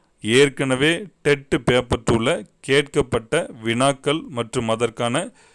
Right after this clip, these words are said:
இறுதி விடைகளை உங்ககிட்ட பகிர்றதன் மூலமாக உங்களுக்குள் படிப்பதற்கான ஒரு ஆர்வமும்,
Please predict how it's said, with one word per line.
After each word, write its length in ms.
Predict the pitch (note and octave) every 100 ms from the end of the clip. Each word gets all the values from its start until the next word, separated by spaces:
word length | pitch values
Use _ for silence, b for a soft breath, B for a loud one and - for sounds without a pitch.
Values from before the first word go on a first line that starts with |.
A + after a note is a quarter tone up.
| b -
இறுதி 360 | C3 E3 D#3+
விடைகளை 480 | C3 B2+ A#2+ A#2+ E3
உங்ககிட்ட 580 | - A#2+ B2 A#2+ A#2+ C3
பகிர்றதன் 560 | A#2+ A#2+ C3+ B2+ A#2+
மூலமாக 600 | A2+ A2+ A2 G#2+ B2 F3 b b b b G#2+
உங்களுக்குள் 680 | B2 C#3 D3+ C#3+ D#3+ F3 - _
படிப்பதற்கான 840 | C3 C3 C3 C#3 C3 B2 B2+ C3+ B2
ஒரு 140 | A2+
ஆர்வமும், 680 | G#2 A#2+ B2+ B2+ A#2 D#3